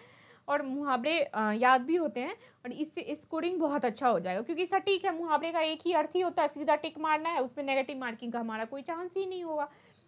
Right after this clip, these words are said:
तो ये पोर्शन बहुत ज़्यादा स्कोरिंग होता है, इस पे ज़रूर अटेम्प्ट कर, मतलब इसका प्रैक्टिस ज़रूर करना है हमें, ठीक है। नेक्स्ट है ग्रामर, या ग्रामर है ना,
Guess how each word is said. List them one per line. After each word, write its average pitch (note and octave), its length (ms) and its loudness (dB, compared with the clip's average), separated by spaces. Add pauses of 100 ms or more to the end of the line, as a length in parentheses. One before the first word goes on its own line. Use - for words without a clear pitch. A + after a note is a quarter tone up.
(260)
तो D4+ 60 -4
ये E4 440 2
पोर्शन D#4 440 0
बहुत C#4 240 6
ज़्यादा B3+ 360 0
स्कोरिंग C#4+ 380 -2
होता C#4 200 -4
है, G4 100 -4 (240)
इस D#4 120 -6
पे E4+ 200 0
ज़रूर C4+ 300 2
अटेम्प्ट A#3 360 2
कर, - 160 -6
मतलब D4 240 -2
इसका C#4+ 220 0
प्रैक्टिस E4 420 2
ज़रूर C#4 280 2
करना G3+ 280 0
है F3+ 80 -6
हमें, F#3+ 200 -8
ठीक F4 200 -2
है। - 140 2 (720)
नेक्स्ट G4 320 0
है G4 160 8
ग्रामर, A#3+ 420 2 (400)
या C#4+ 160 2
ग्रामर D4 540 4
है E4+ 140 2
ना, C#4 220 2